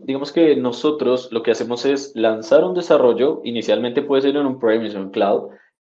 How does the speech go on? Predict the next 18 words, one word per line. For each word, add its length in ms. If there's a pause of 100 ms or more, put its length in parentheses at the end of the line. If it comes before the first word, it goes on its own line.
Y 260
una 180
vez 200
que 120
ya 120
esté 200
liberado 500
y 120
una 140
vez 180
que 120
ya 120
esté, 600
digamos, 300
confirmado 520
que 100
funcione 560
correctamente, 800